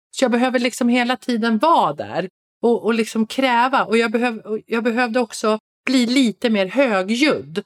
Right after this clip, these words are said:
och ta lite mer plats. För att, hej, se mig då, jag är ju här. Så. Och då kan det ju vara så att föräldrarna liksom tystar ner den delen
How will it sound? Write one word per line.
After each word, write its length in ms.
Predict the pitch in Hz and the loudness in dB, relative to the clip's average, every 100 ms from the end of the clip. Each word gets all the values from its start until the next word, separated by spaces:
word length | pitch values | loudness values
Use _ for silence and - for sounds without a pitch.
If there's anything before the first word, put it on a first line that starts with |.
| - | -6
och 120 | 214 | -4
ta 100 | 240 | -2
lite 400 | 247 269 220 254 | 0 0 0 0
mer 200 | 220 208 | 0 -2
plats. 600 | - 302 233 - - - - _ _ - | -4 -4 -4 -6 -8 -10 -12 _ _ -2
För 80 | |
att, 140 | 262 254 _ _ | -2 -2 _ _
hej, 340 | - 349 320 226 | -2 2 2 0
se 320 | - 320 339 | 0 0 0
mig 200 | 269 220 | 0 0
då, 280 | 190 190 185 202 185 180 196 - 185 | 0 0 -4 -14 -14 -20 -20 -20 -6
jag 260 | 214 277 | 0 2
är 240 | 311 381 339 | 4 4 4
ju 100 | 240 | 2
här. 340 | 165 139 135 - _ _ _ - | -2 -8 -12 -18 _ _ _ -8
Så. 220 | - - - _ _ _ _ _ _ | -6 -4 -8 _ _ _ _ _ _
Och 400 | 233 254 - 196 | -2 -2 -4 -6
då 240 | 202 285 311 | 0 0 0
kan 180 | 311 | -2
det 60 | 277 | 0
ju 80 | 262 | 0
vara 180 | 233 226 | 0 -2
så 120 | 208 | -4
att 100 | 202 | -2
föräldrarna 480 | 220 208 202 196 196 | -2 0 0 0 -2
liksom 340 | 208 208 190 | -4 -4 -6
tystar 340 | - 208 - | -6 -6 -2
ner 200 | 240 349 | 0 0
den 200 | 147 131 | -2 -4
delen 420 | 78 76 71 - | -6 -10 -10 -16